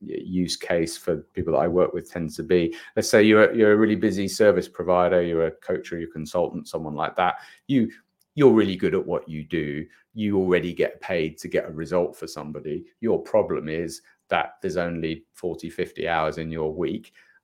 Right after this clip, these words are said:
uh, and you can only do that for so many people. So there's an income ceiling to that. There's an impact ceiling to that as well. Whereas if you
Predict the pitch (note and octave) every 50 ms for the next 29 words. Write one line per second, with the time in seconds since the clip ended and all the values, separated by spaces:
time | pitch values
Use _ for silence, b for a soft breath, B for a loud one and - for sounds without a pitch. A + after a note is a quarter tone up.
0 | b - E2+ E2 E2 E2 - - F2+ F2 E2+ F2+ F2+ - F2 E2+ D#2+ D#2+ D#2 D#2+
1 | D#2 E2+ E2 D2+ C#2 A#1 - - - F#2 - - E2 D#2+ D#2 D2+ D2+ D2 D2+ -
2 | E2+ D#2+ - - - - - - - b b b b b - - F#2 D#2+ D#2+ D2+
3 | D2 D#2 - - _ _ - - G#2 F2+ F2+ F2 - F2 E2 E2 E2 - - -
4 | E2+ E2 D#2+ D#2 D#2+ D#2 D#2 - - D#2 D2 D#2 D#2+ - - - F2+ D#2 D#2 D#2+
5 | E2 E2+ - _ - A2 G#2 F#2+ F#2 F2+ - - F2+ - - - - - - -
6 | A2 F#2 E2 E2 E2 D#2 D#2 D2+ - - D2 E2 D#2 - - - C2+ E2+ F#2+ F#2
7 | E2 D2+ E2 E2+ D#2+ E2 B B B B B B B - G2+ G2 F#2 F#2 F2+ F2+
8 | F#2 F2 - - G2 F#2 F2+ F2+ F2+ F2+ E2 E2